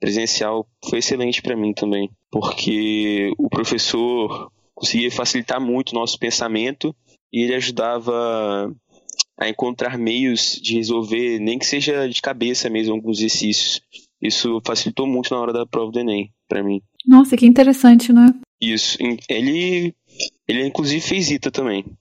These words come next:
Speaker 1: Ele era um excelente professor. As outras matérias, eu estudava,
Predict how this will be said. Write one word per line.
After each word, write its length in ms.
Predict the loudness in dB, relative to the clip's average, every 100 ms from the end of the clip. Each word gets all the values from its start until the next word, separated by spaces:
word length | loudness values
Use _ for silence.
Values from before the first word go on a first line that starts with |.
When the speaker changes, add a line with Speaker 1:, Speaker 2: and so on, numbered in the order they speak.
| -8
Speaker 1:
Ele 260 | -4 -2 -2
era 480 | -2 -2 -2 -2
um 120 | -4 -6 _ -6
excelente 360 | -4 -2 -4
professor. 600 | -4 -4 -4 -2 -4 -6 _ -20 -20 _ _ -8
As 320 | -6 -4 -4
outras 180 | -4 -4
matérias, 800 | -4 -4 -2 -2 -2 -2 -4 -2
eu 80 | -2
estudava, 600 | -2 -2 -4 -2 -2 -2